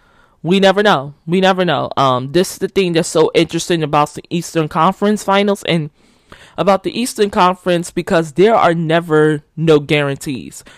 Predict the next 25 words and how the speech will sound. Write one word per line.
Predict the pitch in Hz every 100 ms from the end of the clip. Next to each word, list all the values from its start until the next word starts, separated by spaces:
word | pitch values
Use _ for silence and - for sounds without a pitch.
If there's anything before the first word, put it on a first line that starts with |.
| _
You | 175 254
can | -
say | - 220 220
that | 175
about | 165 156 156
the | 160
West, | 147 143 -
but | 139
the | -
West, | 156 202 233 214
you |
could | 214 160
kinda | - 190 175
see | - 185
throughout | 160 160 156 -
the | -
season | 196 170 170 143 143 - - _
who's | 220 220 190
gonna | 185 175
be | 156 156
where, | 165 214 208 202 208 - -
what's | - 185 -
gonna | - 156
be | 135 123
what | 131 202 208 202